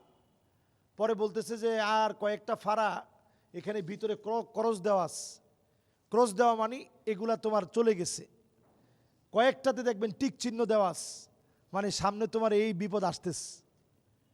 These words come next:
এই বেলকিবাজি যদি আপনি বিশ্বাস করে কোনো আংটি পরেন, কোনো তাবিজ ব্যবহার করেন,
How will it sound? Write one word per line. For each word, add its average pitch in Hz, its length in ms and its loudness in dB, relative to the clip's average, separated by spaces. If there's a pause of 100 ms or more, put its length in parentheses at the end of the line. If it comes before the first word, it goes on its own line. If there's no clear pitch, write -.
(500)
এই 226 200 2
বেলকিবাজি 240 680 4
যদি 254 200 0
আপনি 233 260 2
বিশ্বাস 208 560 0
করে 202 380 0 (880)
কোনো 294 220 4
আংটি 240 480 4
পরেন, 180 340 0 (920)
কোনো 285 240 8
তাবিজ 240 480 4
ব্যবহার 226 420 4
করেন, 180 320 -6